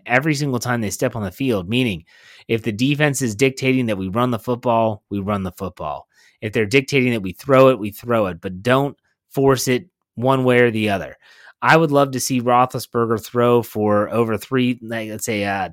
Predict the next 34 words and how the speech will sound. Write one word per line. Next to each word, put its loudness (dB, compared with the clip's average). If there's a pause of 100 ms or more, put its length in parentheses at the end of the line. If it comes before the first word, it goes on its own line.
thirty-five 0
hundred -10
yards, 2 (500)
um, 0 (540)
let's -4
say 2
twenty-five -2
to -4
thirty -4
touchdowns, -2
and -6
I'd -2
love 0
to -2
see -2
him 0
hovering 2
or -2
just -4
around -2
ten -4
interceptions. -6
So -4
he's, -4 (420)
he's -4
putting 4
up 0
touchdowns. -2
He's -6
not -2
turning -2
the -2
ball 4
over. 0